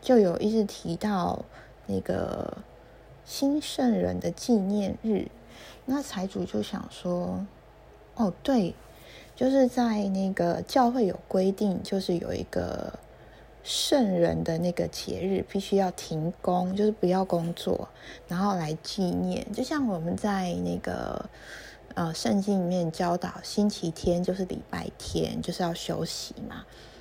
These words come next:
所以呢，那个修鞋匠在礼拜天也是不工作的，所以他礼拜天没有赚钱，他只有礼拜一到礼拜六赚钱。”然后后来他看了那个修鞋匠这样子呢，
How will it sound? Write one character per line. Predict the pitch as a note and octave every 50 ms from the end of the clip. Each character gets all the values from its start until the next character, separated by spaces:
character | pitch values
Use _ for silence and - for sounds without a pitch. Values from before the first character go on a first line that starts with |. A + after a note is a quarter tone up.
| - -
所 | - - - G#3+
以 | A3+ A#3+
呢， | A#3+ A3+ G#3 G3 F#3+ F#3 F#3+ F#3+ F#3 F#3
那 | F#3+ F#3
个 | F#3 F#3 F3 F3
修 | - - A3+ G#3+
鞋 | G3+ - - F3
匠 | F3+ - F#3+ F#3+
在 | G3+ G3
礼 | F3+ F#3 F3+ -
拜 | - E3+ E3
天 | - - F3 E3+ F3
也 | F3+ - - -
是 | - -
不 | G#3+ A#3 A#3+
工 | A#3+ A#3 A3 A3 A3+
作 | - A3+ G3+ - -
的， | - - - - - - - - - -
所 | - F#3 F3+
以 |
他 | F3+ F#3+
礼 | F#3 E3+ D#3
拜 | - E3+ F3
天 | F3 - G3 F#3
没 | F#3 G3 A#3
有 | C4 A#3 E3+
赚 | - - E3 - - -
钱， | - - - - - - - - - - -
他 | - F#3 F#3
只 | F#3 -
有 | F#3 F3+
礼 | F3 - -
拜 | - F3 F3
一 | F3 F3
到 | F3+ - E3 E3
礼 | - - - -
拜 | G3 G3
六 | G3+ A3 G#3 F#3 E3+
赚 | - - - - - -
钱。” | - - - - - - - - - - - - - - - - - - - - - - - - -
然 | - B3+
后 | C#4+ D#4+
后 | E4+ E4+
来 | E4 C#4+ C4+ C#4+
他 | D4+ D#4+ D#4
看 | D#4 - D#4+ D#4+ D4+ D4
了 | C#4 C4+ C4 B3+ B3
那 | B3+ C4 B3+
个 | B3+ C4
修 | B3 - B3+ C4 B3+
鞋 | - - A3+ A3
匠 | A3+ B3+ B3 A#3+ A#3 A3+
这 | A3 B3
样 | A#3 A3 G#3+ G#3
子 | G3+ - - F#3
呢， | F#3 F#3 F#3 F3+ F3+ F3+ F#3 F3+ F#3 F#3 G3+